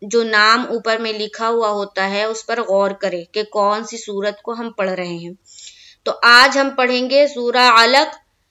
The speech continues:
यहाँ देखिए नाम लिखा हुआ है सूरा अलक।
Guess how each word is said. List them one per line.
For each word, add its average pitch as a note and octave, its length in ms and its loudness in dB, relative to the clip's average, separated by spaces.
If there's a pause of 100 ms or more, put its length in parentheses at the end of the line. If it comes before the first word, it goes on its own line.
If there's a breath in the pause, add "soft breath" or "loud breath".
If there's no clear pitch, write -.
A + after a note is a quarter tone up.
(180)
यहाँ A3+ 300 2
देखिए B3+ 380 2
नाम A3 320 2
लिखा A3 340 -6
हुआ A#3 300 0
है C4+ 360 -2
सूरा A#3 540 -2
अलक। A3 380 2